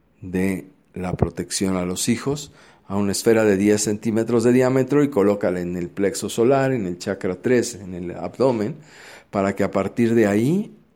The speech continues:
te dé valor, seguridad y confianza en que mi Padre hoy y siempre estará contigo y con los tuyos.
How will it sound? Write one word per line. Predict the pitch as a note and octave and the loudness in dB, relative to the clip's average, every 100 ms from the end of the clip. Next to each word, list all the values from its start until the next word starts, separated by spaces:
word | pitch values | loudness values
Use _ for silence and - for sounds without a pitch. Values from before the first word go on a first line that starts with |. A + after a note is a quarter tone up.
| _ _ | _ _
te | F#2 | 0
dé | G2+ | 2
valor, | G2 F#2 F#2+ A2+ C3+ C3+ | 2 2 4 4 2 -2
seguridad | - F#2 F2+ F#2 F#2 G2+ | -4 -4 -2 -2 0 0
y | G2 | -2
confianza | - F2+ F#2+ A2 A2 G#2 - _ _ - _ | -4 -8 -6 -4 -4 -6 -10 _ _ -20 _
en | G#2 F2+ | -10 -6
que | F2 | -6
mi | F2 | -6
Padre | F2 A2 A#2 G#2 | -2 2 4 4
hoy | F#2 F#2+ F2 | 4 2 -2
y | |
siempre | - A2+ G#2+ G#2+ F2+ | -2 0 -2 -2 -6
estará | F2 F2 F2 F2+ | -6 -4 -4 -4
contigo | F#2+ F#2 G2+ A2+ A2 | -6 -8 -6 -2 -2
y | |
con | - F2+ | -4 -8
los | D#2 D2+ | -8 -14
tuyos. | _ A1 - - - | _ -20 -18 -20 -20